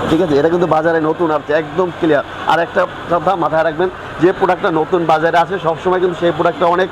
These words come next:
কোয়ালিটিফুল হয়, অনেক ভালো হয়, টেকসই দিক দিয়ে অনেক, আহ, লাস্টিংয়ের দিক থেকেও অনেক ভালো পাবেন ইনশাল্লাহ। আমি, আহ, যতগুলো স্পিকার বাজাইছি বা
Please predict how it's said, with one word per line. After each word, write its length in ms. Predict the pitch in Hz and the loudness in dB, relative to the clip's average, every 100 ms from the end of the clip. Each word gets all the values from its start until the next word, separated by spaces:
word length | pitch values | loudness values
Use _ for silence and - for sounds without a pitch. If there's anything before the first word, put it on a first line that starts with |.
| 156 | 0
কোয়ালিটিফুল 440 | 180 180 196 190 202 | 2 2 2 2 2
হয়, 140 | 208 - - - | 2 -2 -8 -2
অনেক 200 | 165 175 | 0 2
ভালো 220 | 160 165 | 4 4
হয়, 180 | 170 190 - | 2 0 -2
টেকসই 240 | 180 - | -6 -4
দিক 160 | 175 175 160 | -2 0 2
দিয়ে 120 | 185 | 2
অনেক, 280 | 175 165 170 | 2 0 -2
আহ, 800 | - - - - - 143 143 | -8 -12 -10 -4 0 2 2
লাস্টিংয়ের 460 | 143 160 - 185 180 | 2 0 2 0 2
দিক 100 | 170 143 | 0 0
থেকেও 160 | 180 185 | 0 2
অনেক 240 | 165 165 | 0 0
ভালো 200 | 147 147 | -2 0
পাবেন 240 | 147 135 135 | -2 -2 -2
ইনশাল্লাহ। 420 | 151 170 147 139 | -2 0 2 2
আমি, 220 | 143 170 | 2 0
আহ, 540 | 180 - - - 156 143 | -2 -6 -12 -6 -2 0
যতগুলো 400 | 151 156 180 175 | 0 2 2 0
স্পিকার 320 | - 175 170 | 0 0 2
বাজাইছি 440 | 156 156 156 165 | 2 2 0 0
বা 180 | 156 151 | 0 0